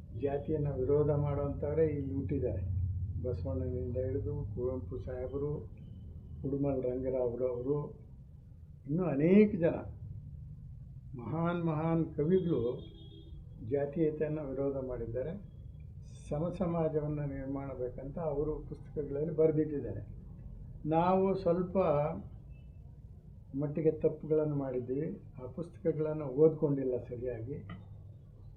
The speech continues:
ಇನ್ಮೇಲಾದರೂ ಸ್ವಲ್ಪ ತಿಳುವಳಿಕೆ ತಗೊಂಡು ಇಪ್ಪತ್ತೆರಡನೇ ತಾರೀಕು ಪ್ರಾರಂಭವಾಗುವಂಥ ಈ ಜಾತಿ ಜನಗಣತಿಯಲ್ಲಿ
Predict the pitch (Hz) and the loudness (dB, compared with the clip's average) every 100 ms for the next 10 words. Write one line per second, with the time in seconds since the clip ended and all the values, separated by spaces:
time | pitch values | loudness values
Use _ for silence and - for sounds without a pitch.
0 | - - - - - - 143 165 170 175 | -18 -20 -20 -20 -18 0 4 6 6 8
1 | 170 147 151 123 107 - - - - - | 8 6 4 2 0 -10 -18 -20 -20 -20
2 | - 139 139 147 160 160 - - - - | -4 -2 0 -2 -2 -6 -14 -18 -20 -20
3 | - - - 160 147 160 160 151 143 131 | -20 -18 -8 0 8 10 10 6 -2 -4
4 | 127 127 143 170 - - - - - - | -4 -2 -2 -4 -10 -18 -20 -20 -18 -18
5 | - - - 160 147 156 143 143 147 147 | -16 -12 0 2 2 2 2 0 -2 -2
6 | 139 139 - 139 - 135 135 135 131 127 | -2 -2 -4 -10 -8 -6 -4 -4 -4 -4
7 | 127 127 127 120 131 123 127 143 131 110 | -4 -6 -8 -8 -6 -4 0 0 0 -4
8 | 104 - - - - - - - - - | -6 -14 -16 -16 -16 -16 -18 -18 -18 -8
9 | 131 127 - 165 147 135 131 127 120 131 | -6 -2 2 2 2 -2 -2 -4 -4 -4
10 | 131 156 127 113 - | -2 0 0 -2 -6